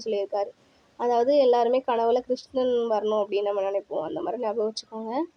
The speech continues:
அப்புறம் நீதிபதி இதயதுல்லா என்ன சொல்லியிருக்காங்கன்னா, "அமெரிக்க முன்னுரையை விட நீளமானது சட்டத்தின் உயிர் மூச்சாகும்" அப்படின்னு சொல்லியிருக்காங்க.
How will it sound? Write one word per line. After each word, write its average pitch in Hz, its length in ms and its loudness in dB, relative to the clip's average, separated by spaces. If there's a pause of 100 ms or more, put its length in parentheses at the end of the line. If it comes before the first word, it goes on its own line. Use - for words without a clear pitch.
(400)
அப்புறம் 262 220 0
நீதிபதி 254 600 4
இதயதுல்லா 247 480 2
என்ன 233 160 -2 (100)
சொல்லியிருக்காங்கன்னா, 208 600 0 (240)
"அமெரிக்க 277 520 2
முன்னுரையை 240 520 4
விட 214 200 2
நீளமானது 254 840 2 (480)
சட்டத்தின் 240 580 0
உயிர் 262 320 4
மூச்சாகும்" 220 600 0
அப்படின்னு 214 340 -4
சொல்லியிருக்காங்க. 196 460 0